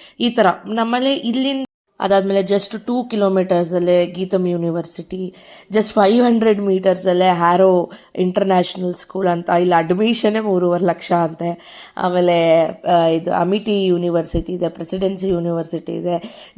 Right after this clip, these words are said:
ಡಿ ಸಿ ಆಫೀಸು just ಒಂದು ಫೋರ್ ಹಂಡ್ರೆಡ್ ಮೀಟರ್ಸಲ್ಲಿ ಡಿ ಸಿ ಆಫೀಸ್ ಇದೆ. ಈ ಥರ ದೊಡ್ಡ ದೊಡ್ಡ, ಏನಂತಾರೆ, ಆ, ಆ, ಸಂಸ್ಥೆಗಳಿರೋ ಹತ್ರ ಇನ್ವೆಸ್ಟ್ ಮಾಡಿರೋದ್ರಿಂದ ನಮ್ದು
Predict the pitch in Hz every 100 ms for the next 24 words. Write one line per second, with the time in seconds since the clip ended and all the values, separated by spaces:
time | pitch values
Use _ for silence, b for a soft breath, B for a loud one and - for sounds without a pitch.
0 | 180 214 262 254 254 196 175 185 185 196
1 | 185 185 180 - 196 175 170 180 175 170
2 | 170 170 175 180 202 208 190 175 165 165
3 | 165 160 165 160 165 151 156 165 165 -
4 | - - 240 233 226 214 185 180 180 247
5 | 214 254 233 208 185 185 B B - 190
6 | 175 175 170 165 170 160 156 170 160 160
7 | 156 151 - - 165 160 180 180 185 190
8 | 185 175 175 170 165 175 165 165 175 -
9 | 180 165 170 165 165 165 175 170 170